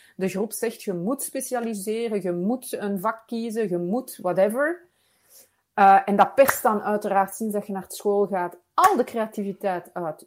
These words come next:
u, hè. Allee, dat is toch de ervaring die ik daar, eh, daarvan heb gehad. En je denkt natuurlijk van, "Er is iets mis met mij." Maar als je gaat kijken naar de geschiedenis, dan besef je dat er eigenlijk iets mis is met het systeem.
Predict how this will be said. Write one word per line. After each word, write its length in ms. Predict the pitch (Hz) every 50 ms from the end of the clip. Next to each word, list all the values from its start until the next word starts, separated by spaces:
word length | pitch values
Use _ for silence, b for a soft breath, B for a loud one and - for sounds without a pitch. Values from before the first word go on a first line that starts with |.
| _
u, 340 | - 180 185 226 302 403 466 -
hè. 100 | - 262 359 427
Allee, 220 | - 175 175 175
dat 160 | 170 180 165
is 160 | 165 175 - -
toch 220 | 190 185 - - - -
de 100 | - 175
ervaring 560 | 160 170 180 175 180 175 175 170 170 175 165
die 120 | 160 - -
ik 180 | 202 208 214
daar, 240 | 208 220 220 226 226
eh, 440 | 220 208 202 208 208 - - - - 185
daarvan 300 | 196 185 180 180 190 190
heb 120 | 202 202
gehad. 420 | - - 180 165 208 285 - - _ _ _ _ _ _ _ _ _ _ _ _ _ _ _ _ _ _ _ _ _ _ _ _ - - - b b b b b b b b b b b b b
En 140 | b 233 220
je 100 | 226 196
denkt 240 | 165 220 277 311 392
natuurlijk 440 | 381 359 359 - 339 349 330 339
van, 200 | - - 277 294
"Er 80 | 254 208
is 100 | 202 190
iets 160 | 196 175 - -
mis 180 | 370 523 -
met 140 | - 247 196
mij." 220 | 170 147 - 180 - _ _ _ _ _ _ _ _ _ _ _ _ _ _ _ _
Maar 200 | - 262 330 359
als 160 | 403 392 370
je 100 | - 339
gaat 180 | 302 339 262 254
kijken 580 | 262 285 294 359 494 - - 262 233 233 220 220
naar 300 | 233 254 294 370 381 285
de 80 | 247
geschiedenis, 800 | 196 190 185 - - - 311 554 571 392 214 - 165 180 - -
dan 140 | - 185 175
besef 340 | 190 202 - 302 370 554 - -
je 120 | 220 196
dat 180 | 175 185 196 -
er 60 | 190
eigenlijk 360 | 185 196 214 214 208 190 196
iets 180 | 175 170 - -
mis 140 | 254 370
is 180 | 440 381 349 -
met 120 | - 175
het 100 | 175 -
systeem. 640 | - - 180 - - - - 285 359 277 156 147 151